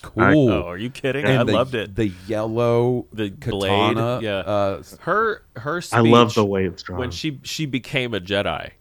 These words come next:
Speaker 3: in that moment.
Speaker 2: Yeah, when
Speaker 3: Like,
Speaker 2: she
Speaker 3: she
Speaker 2: cu-,
Speaker 3: cu-,
Speaker 2: well, she
Speaker 3: she
Speaker 2: cuts
Speaker 3: cut, well,
Speaker 2: the braid.
Speaker 3: she cuts the braid and loses the mask, but
Speaker 2: Yeah.
Speaker 3: like, she actually has that speech
Speaker 2: Mm-hmm.
Speaker 3: where she, she mentions how, you know, like, you're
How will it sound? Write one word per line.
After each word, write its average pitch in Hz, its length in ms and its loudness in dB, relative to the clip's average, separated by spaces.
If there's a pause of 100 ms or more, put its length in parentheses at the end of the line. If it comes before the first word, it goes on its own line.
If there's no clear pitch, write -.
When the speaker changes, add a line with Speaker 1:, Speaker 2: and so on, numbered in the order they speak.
(140)
Speaker 3:
in 107 120 -6
that 87 160 -6
moment. 87 420 -8
Speaker 2:
Yeah, 101 180 0
when 95 100 -2
Speaker 3:
Like, 95 120 0
Speaker 2:
she 107 80 -8
Speaker 3:
she - 160 -8
Speaker 2:
cu-, 120 40 -2
Speaker 3:
cu-, 139 120 2
Speaker 2:
well, 131 40 4
she - 80 -4
Speaker 3:
she 113 60 -12
Speaker 2:
cuts 139 240 0
Speaker 3:
cut, - 20 -6
well, 143 100 2
Speaker 2:
the 131 40 -8
braid. 95 320 0
Speaker 3:
she - 60 -10
cuts - 200 2
the - 80 -16
braid 104 560 0
and 120 260 -6
loses 117 360 2
the 98 80 -6
mask, 92 500 -2
but 104 120 -2
Speaker 2:
Yeah. 92 100 0
Speaker 3:
like, 95 200 -4 (120)
she 139 260 0
actually 110 380 0
has 104 260 0
that 90 200 -4
speech - 540 -8
Speaker 2:
Mm-hmm. 90 220 -8
Speaker 3:
where 101 160 -2
she, 101 280 -4
she 110 200 -6
mentions 92 540 -8
how, 82 480 -4
you 92 180 -8
know, 80 180 -6
like, 80 280 -12
you're 87 160 -8